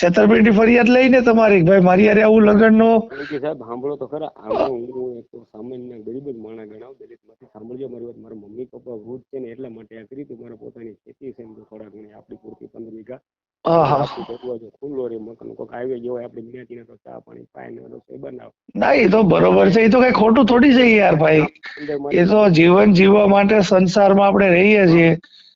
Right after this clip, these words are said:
Speaker 1: એટલે પતિ પત્નીનું પાત્ર તો જોઈએ જ ને, એકલા કેમ જીવન કાઢવું?
Speaker 2: તો સાચું.
Speaker 1: બાબા હોય, સાધુ હોય, જેને, અ, મૂકી દીધો હોય સંસાર, એ વસ્તુ એકલા રહી શકે.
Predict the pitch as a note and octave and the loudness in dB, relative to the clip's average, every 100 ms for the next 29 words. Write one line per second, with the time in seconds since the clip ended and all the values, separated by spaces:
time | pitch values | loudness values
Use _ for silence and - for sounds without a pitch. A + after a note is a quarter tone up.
0 | - F3 F#3+ G#3 G#3 G#3 F#3+ F3+ G#3+ G#3+ | -6 -2 2 2 0 0 -4 0 0 0
1 | G#3 A#3 A3+ G#3+ G#3 G#3+ G#3 G#3 G#3+ A3 | -2 0 2 2 2 0 0 0 0 2
2 | G3+ A#3 B3+ A#3 B3 G3+ G3+ G#3+ G#3 A#3 | 2 2 2 0 2 2 2 0 0 2
3 | F#3+ G3+ F#3 E3 D3 C3+ - - - - | 2 4 4 2 0 -4 -8 -18 -20 -20
4 | - - D3 F3 G#3+ A#3 A3+ G#3+ G#3 A3 | -20 -16 -4 0 2 2 2 2 2 2
5 | A3 G#3 G3 A3+ G#3 G3+ G#3+ G3 G3+ G#3 | 2 2 2 4 4 4 4 4 4 2
6 | F3+ G3 F3+ E3+ D#3+ - - G3 A3 A3+ | 2 2 4 4 2 -2 0 0 2 2
7 | A3 G#3 G#3+ F3+ G#3+ G3+ G#3+ G3+ G#3+ A3 | 4 4 2 2 2 2 2 2 2 2
8 | G#3+ A3+ G#3+ - A#3 A#3 G#3 G#3 G3 D#3 | 2 2 0 -2 0 2 2 4 2 2
9 | D#3 | -2